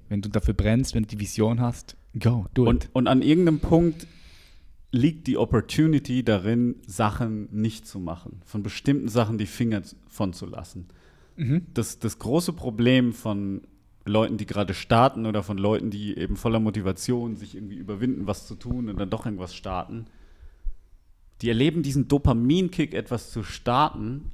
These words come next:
Speaker 2: aber das dann auch durchzuhalten, hinten raus, ist gerade, wenn man dann auch zu viele Projekte hat, wirklich anstrengend und, äh, kontraproduktiv. Das heißt, irgendwann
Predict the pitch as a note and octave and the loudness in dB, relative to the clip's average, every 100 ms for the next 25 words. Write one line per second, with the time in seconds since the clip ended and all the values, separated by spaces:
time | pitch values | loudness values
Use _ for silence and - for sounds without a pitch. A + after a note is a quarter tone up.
0 | - - G#2 A2 G2+ - A2+ D#2+ - - | -8 -4 -2 -2 -4 -6 -4 -4 -4 -4
1 | D#3 - - F#2+ G2+ G#2 - G2+ F#2 F#2 | -4 -4 -8 -4 0 0 -2 -8 -8 -2
2 | C#3 D3 A2+ F#2 F2+ F2+ - - _ - | -2 -2 -2 -2 -2 -4 -10 -20 _ -20
3 | _ - _ _ - A2 - A2 C#3+ C3+ | _ -20 _ _ -8 -4 -2 0 2 2
4 | C3 B2+ G#2+ - - - D#3 - B2+ - | 0 0 -2 -6 -12 -12 -10 -6 -4 -4
5 | G#2+ G#2+ B2 - F2 F2+ F2 - G2+ A#2 | -4 -4 -6 -10 -14 -14 -16 -12 -10 -8
6 | G#2 F2+ G2+ G2 - F#2 F2+ - - - | -8 -8 -8 -8 -12 -12 -12 -12 -12 -12
7 | - - G2+ G2+ - - F2+ A2+ G#2+ F2+ | -12 -8 -6 -6 -8 -12 -6 -6 -6 -10
8 | F#2 F2+ - F#2 E2+ F#2+ G#2 A2 A2 G2+ | -12 -12 -12 -14 -12 -8 -2 -2 -2 -6
9 | B2+ A#2 A#2 | -6 -4 -6